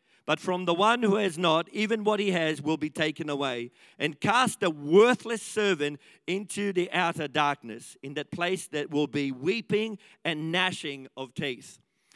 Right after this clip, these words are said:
A very well-known parable before us today.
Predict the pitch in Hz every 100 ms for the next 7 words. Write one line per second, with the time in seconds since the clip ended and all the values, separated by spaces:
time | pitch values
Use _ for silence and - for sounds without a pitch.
0 | _ - - 156 123 277 294 269 254 240
1 | 240 220 220 214 185 151 151 160 - 175
2 | 160 151 - 147 147 135